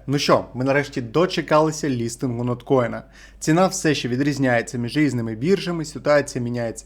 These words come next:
кожні кілька хвилин, але в цілому ноткоін торгується від шістдесяти до восьмидесяти доларів за десять тисяч монеток. Все пройшло не без проблем. Це був наймасштабніший лістинг за довгий час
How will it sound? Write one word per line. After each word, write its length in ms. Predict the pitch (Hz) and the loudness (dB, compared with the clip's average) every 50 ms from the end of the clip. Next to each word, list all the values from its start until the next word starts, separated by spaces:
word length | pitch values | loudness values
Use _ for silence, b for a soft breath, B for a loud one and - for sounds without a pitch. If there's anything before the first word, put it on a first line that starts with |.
| - | -10
кожні 380 | - - 143 143 127 - 110 104 | -2 0 0 2 0 0 -6 -10
кілька 360 | - - 135 123 - - 127 | -8 -8 -10 -8 -6 -6 -6
хвилин, 460 | 120 - 139 151 160 196 226 220 208 214 B B B B B | -4 0 2 2 4 4 4 2 0 -4 B B B B B
але 180 | - 131 127 120 | -4 -2 -2 -2
в 80 | 123 | -2
цілому 460 | - - 139 135 165 202 214 214 214 | -2 -2 0 2 4 4 4 2 2
ноткоін 400 | 202 202 190 - - 196 196 185 | 0 -2 -2 0 2 2 2 2
торгується 560 | 185 185 185 180 165 185 185 175 170 - 160 135 | 2 0 -2 0 2 2 2 2 0 -2 -4 -2
від 220 | 120 127 139 135 | -2 -2 -4 -4
шістдесяти 640 | - 131 120 - - 180 180 160 170 - - - 170 | -8 -12 -14 -4 -2 -2 -2 -2 -4 -6 -4 -4 -4
до 160 | 147 135 127 | -2 -2 -2
восьмидесяти 640 | 127 120 120 - 143 135 127 110 104 - - 131 | -2 -4 -4 -4 -2 -2 -2 -2 -6 -6 -8 -8
доларів 400 | 113 107 123 151 175 185 185 185 B B B B B | -2 0 2 2 2 2 0 -2 B B B B B
за 120 | - 135 127 | -6 -4 -4
десять 380 | 104 113 113 110 - 127 - | -2 -4 -4 -6 -6 -10 -10
тисяч 340 | - 120 101 107 98 - - | -10 -10 -10 -10 -12 -8 -6
монеток. 360 | 123 120 117 95 87 - - - - - B B B B B B B B | -4 -4 -4 -4 -8 -10 -16 -20 -20 -20 B B B B B B B B
Все 180 | - 208 233 | 2 4 4
пройшло 400 | 226 220 208 196 - - 202 196 | 4 4 2 0 2 2 2 2
не 280 | 185 180 139 117 120 127 | 4 2 2 2 0 0
без 280 | 117 104 120 120 117 | 0 0 -2 -2 -2
проблем. 560 | - - - 127 120 107 120 120 113 107 107 104 - | -4 -2 -2 -2 0 2 0 0 0 -2 -4 -10 -8
Це 140 | - - 160 | -6 -4 -4
був 260 | 160 156 135 - - | -2 -4 -4 -6 -6
наймасштабніший 1000 | 110 113 123 139 147 147 143 139 139 - - 131 120 110 110 107 104 - - 113 | -2 0 0 0 2 2 0 -2 -2 -2 0 2 2 2 0 -4 -8 -8 -8 -6
лістинг 480 | 110 117 147 196 196 196 202 190 180 156 | -4 -2 -2 -2 -2 -2 -4 -4 -2 -2
за 100 | 123 120 | -2 -2
довгий 340 | 117 120 120 113 120 120 107 | 0 0 -2 -2 -2 -6 -4
час 380 | - 143 151 175 190 190 - | 0 2 2 2 2 0 -6